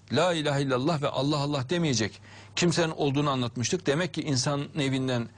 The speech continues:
e, bu kelimeyi söyleyecek insanlar bulunduğu müddetçe kıyamet kopmayacaktır. İmanlı bir kişi bile olsa kıyamet kopmuyor. Kıyamet ancak nikah nedir bilmeyen, gerçekte insan olmayıp da insan şeklinde olan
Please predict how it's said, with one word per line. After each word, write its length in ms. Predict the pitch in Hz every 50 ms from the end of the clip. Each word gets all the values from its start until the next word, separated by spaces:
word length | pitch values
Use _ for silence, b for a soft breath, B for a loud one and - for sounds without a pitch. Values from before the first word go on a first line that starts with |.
| B B B B B B B B B B B -
e, 260 | 117 117 113 110 113
bu 100 | 160 196
kelimeyi 380 | - - 165 151 147 147 143 127
söyleyecek 380 | - 160 156 147 143 160 -
insanlar 480 | - 160 - 113 139 139 160 175 156 139
bulunduğu 300 | 143 147 151 147 139 143
müddetçe 340 | 147 151 143 160 151 - 190
kıyamet 420 | - - 147 139 139 160 170 -
kopmayacaktır. 840 | - 170 139 - - 110 101 95 92 87 85 - - - - - - - - - - - - - - - - - -
İmanlı 440 | - 165 156 151 139 127 123 127 135
bir 80 | 185 175
kişi 280 | - - - 127 117
bile 120 | 110 107 107
olsa 200 | 104 - - -
kıyamet 320 | - 127 107 113 127 123
kopmuyor. 420 | - - 110 - - - 82 82 85 - - - - - - - - - - - - - - - - - - - B B B B B B B B B B
Kıyamet 380 | - 156 160 170 190 226 - - -
ancak 520 | - 202 208 196 208 185 160 - - -
nikah 320 | 143 151 151 202 190 170
nedir 320 | 170 190 190 175 196 165 151
bilmeyen, 360 | 175 175 170 160 151 160 160
gerçekte 400 | 147 147 139 - 170 - - 170
insan 300 | - 165 151 - 175 170
olmayıp 300 | 165 175 196 208 180 139
da 40 | 139
insan 300 | 160 151 131 123 196 196
şeklinde 440 | 165 - 170 - - 156 147 143 151
olan 240 | 143 170 202 185